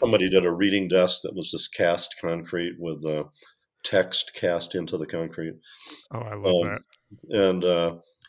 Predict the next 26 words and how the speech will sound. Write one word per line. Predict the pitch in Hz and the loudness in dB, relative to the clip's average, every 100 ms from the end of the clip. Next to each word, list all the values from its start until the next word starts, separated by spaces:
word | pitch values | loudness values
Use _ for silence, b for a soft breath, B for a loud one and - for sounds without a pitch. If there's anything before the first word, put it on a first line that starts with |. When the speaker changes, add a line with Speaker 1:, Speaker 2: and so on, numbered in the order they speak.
| b b _ | b b _
Speaker 1:
and | 127 | 8
then | 131 127 | 10 10
after | 123 117 107 | 8 6 6
that, | 113 131 120 110 - | 10 10 10 8 4
uh, | - 113 104 - - 120 | 0 -2 -2 -6 -8 -6
we'd | 107 110 95 | 0 0 4
ask | 113 95 - | 2 2 4
them | 139 147 | 4 4
to | 107 | 0
bring | 85 95 | 0 2
in | 92 85 | 2 0
their | 82 123 113 | 4 6 4
readings | 82 76 73 73 82 90 - | 0 -4 -4 -6 -8 -8 -8
and | 85 | -6
share | - 95 90 | 0 2 2
them | 80 80 | 0 -4
with | 80 | -4
the | 80 | -6
other | - | -6
students. | - - 101 82 76 - b b b b _ | -8 -4 -4 -4 -8 -12 b b b b _
We'd | 127 | 6
have | 117 92 | 6 4
a | |
weekly | 90 110 113 92 82 | 0 -2 -2 -6 -6
critique. | - 85 104 107 - - _ b b | -8 -4 -4 -4 -8 -20 _ b b
Speaker 2:
Mm-hmm. | 113 104 107 | -12 -10 -10